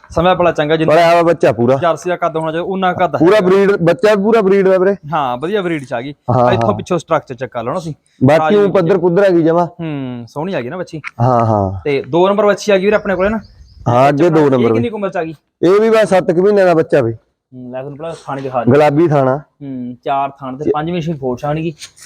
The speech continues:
Speaker 1: ਰੰਗ ਪ੍ਰਿੰਟ ਬੱਚੇ ਦਾ ਚੰਗਾ ਮਿੱਤਰ।
Speaker 2: ਹਾਂ, ਬਾਕੀ ਬਰੀਕ ਬਰੂਕ ਬਹੁਤ ਆ ਬੱਚੀ।
Speaker 1: ਹੂੰ, ਪਤਲੇ ਪਿੰਡੇ 'ਚ ਆ ਗਈ, ਖੜਵੇਂ ਸਰੀਰ 'ਚ ਆ ਗਈ ਮਿੱਤਰੋ।
Speaker 2: ਹਾਂ।
Speaker 1: ਸਰੀਰ ਪੂਰਾ ਪਤਲਾ।
Speaker 2: ਬਾਕੀ ਜਾਤ ਕੁਆਲਿਟੀ ਪੂਰੀ
Speaker 1: ਹਾਂ,
Speaker 2: ਫੁੱਲ ਆ
Speaker 1: ਪੂਰੀ ਚਮੜੀ
Speaker 2: ਬੱਚੀ।
Speaker 1: 'ਚ ਆ ਗਈ।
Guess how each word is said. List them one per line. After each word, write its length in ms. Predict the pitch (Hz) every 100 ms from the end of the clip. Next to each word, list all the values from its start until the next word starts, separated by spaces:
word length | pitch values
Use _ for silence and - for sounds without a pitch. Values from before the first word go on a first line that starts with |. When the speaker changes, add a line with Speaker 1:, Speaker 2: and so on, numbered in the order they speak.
| -
Speaker 1:
ਰੰਗ 280 | 147 165 180
ਪ੍ਰਿੰਟ 180 | 208 202
ਬੱਚੇ 240 | 175 180
ਦਾ 40 |
ਚੰਗਾ 260 | 151 123 110
ਮਿੱਤਰ। 220 | 110 120
Speaker 2:
ਹਾਂ, 320 | 110 113 110
ਬਾਕੀ 320 | 110 151 - 196
ਬਰੀਕ 280 | 170 170
ਬਰੂਕ 320 | 147 156 139 135
ਬਹੁਤ 200 | 147 151
ਆ 40 |
ਬੱਚੀ। 240 | 135 139
Speaker 1:
ਹੂੰ, 220 | 123 127 131
ਪਤਲੇ 280 | 170 220 254
ਪਿੰਡੇ 220 | 190 180
'ਚ 80 | 156
ਆ 80 | 139
ਗਈ, 100 | 165
ਖੜਵੇਂ 340 | 160 165 214
ਸਰੀਰ 280 | 180 170 170
'ਚ 80 | 147
ਆ 40 |
ਗਈ 60 | 135
ਮਿੱਤਰੋ। 260 | 147 180
Speaker 2:
ਹਾਂ। 500 | 185 _ 135 123 113
Speaker 1:
ਸਰੀਰ 320 | 101 147 160
ਪੂਰਾ 220 | 165 175 170
ਪਤਲਾ। 240 | 147 143
Speaker 2:
ਬਾਕੀ 160 | 175 185
ਜਾਤ 260 | 175 175
ਕੁਆਲਿਟੀ 400 | 175 185 180 170
ਪੂਰੀ 220 | 175 190 214
Speaker 1:
ਹਾਂ, 60 |
Speaker 2:
ਫੁੱਲ 200 | 151 156
ਆ 40 | 127
Speaker 1:
ਪੂਰੀ 100 | 120
ਚਮੜੀ 160 | 139
Speaker 2:
ਬੱਚੀ। 100 | -
Speaker 1:
'ਚ 80 | 160
ਆ 80 | 127
ਗਈ। 140 | 151